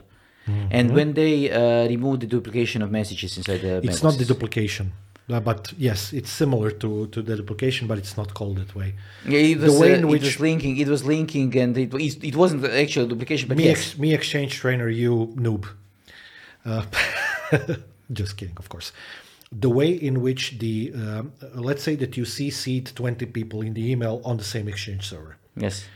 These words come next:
Speaker 1: In Exchange two thousand and ten, up to two thousand and ten, it's not the duplication, it's different, but it's similar in functionality.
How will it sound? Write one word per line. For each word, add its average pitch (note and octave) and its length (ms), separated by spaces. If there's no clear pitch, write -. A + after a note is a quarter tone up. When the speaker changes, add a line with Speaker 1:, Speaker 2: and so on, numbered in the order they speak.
Speaker 1:
In E3+ 360
Exchange C3 720
two C3+ 140
thousand G#2+ 420
and G2+ 180
ten, G#2+ 220
up C3 220
to G#2+ 120
two G#2 160
thousand G2+ 400
and F#2+ 160
ten, D3+ 260
it's - 200
not C3+ 140
the B2 80
duplication, A#2 580
it's A2 140
different, G#2+ 520
but B2 200
it's - 140
similar A#2+ 400
in G2 80
functionality. A2 720